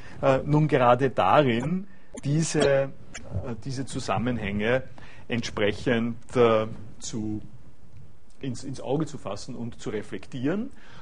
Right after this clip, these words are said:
Und, äh, da komme ich jetzt nicht, äh, mehr dazu. Das mache ich, äh,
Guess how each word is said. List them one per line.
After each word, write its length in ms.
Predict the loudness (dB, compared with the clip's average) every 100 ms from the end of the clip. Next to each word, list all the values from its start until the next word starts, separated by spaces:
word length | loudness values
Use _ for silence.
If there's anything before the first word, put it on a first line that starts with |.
| -8
Und, 480 | -2 0 -2 -4 2
äh, 300 | 6 6 6 0 -4
da 120 | 0 0
komme 340 | 0 0 0
ich 140 | 0
jetzt 440 | 0 0 0 -4 -2
nicht, 380 | -4 -4 -6 -4
äh, 240 | -2 -4 -6 -8 -6 -4
mehr 220 | -2 0
dazu. 280 | 0 -2 -4
Das 160 | -4 -2
mache 240 | -4 -4
ich, 260 | -8 -8 0
äh, 240 | 2 2